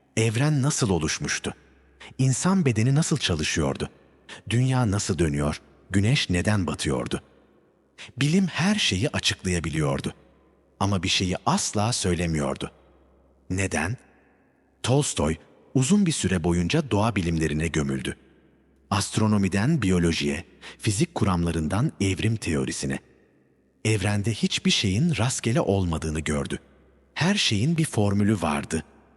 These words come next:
bir mekanizması. Ama çok geçmeden bilimsel bilgilerin onu daha da boşluğa sürüklediğini fark etti.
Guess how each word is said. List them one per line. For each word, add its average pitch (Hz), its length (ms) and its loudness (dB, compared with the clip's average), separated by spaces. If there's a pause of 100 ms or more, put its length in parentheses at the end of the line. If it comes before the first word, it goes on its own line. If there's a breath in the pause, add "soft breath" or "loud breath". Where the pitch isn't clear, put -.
(140)
bir 107 120 0
mekanizması. 92 880 0 (460)
Ama 165 200 2
çok - 280 0
geçmeden 127 600 0
bilimsel 98 540 0
bilgilerin 85 520 -2 (120)
onu 120 400 0
daha 104 300 0
da 202 140 2
boşluğa 113 420 2
sürüklediğini 85 600 -2
fark - 340 -4
etti. - 320 -6